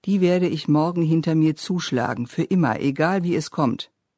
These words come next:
„Bring nicht mehr als einen Koffer voll persönlicher Sachen mit“,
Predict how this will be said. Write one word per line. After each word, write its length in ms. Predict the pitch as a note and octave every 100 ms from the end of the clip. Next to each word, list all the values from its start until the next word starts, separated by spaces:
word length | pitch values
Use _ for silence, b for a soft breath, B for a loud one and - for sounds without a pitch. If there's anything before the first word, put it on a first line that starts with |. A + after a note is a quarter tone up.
| _ _ _ _ _ _ _ _ _ _ _ _ _ _ _ _ _ _ _ _ _
„Bring 360 | - E3+ G#3+ G#3
nicht 260 | F#3+ -
mehr 300 | D#3 D#3 G#3
als 280 | F3 F3 -
einen 380 | D3 D#3+ G3+ F#3+
Koffer 380 | - G3 - F3
voll 240 | - D3
persönlicher 720 | - D3+ C#3 D3 E3 E3+ E3
Sachen 340 | C#3 C#3 D#3+ D3+
mit“, 240 | A#2 A2+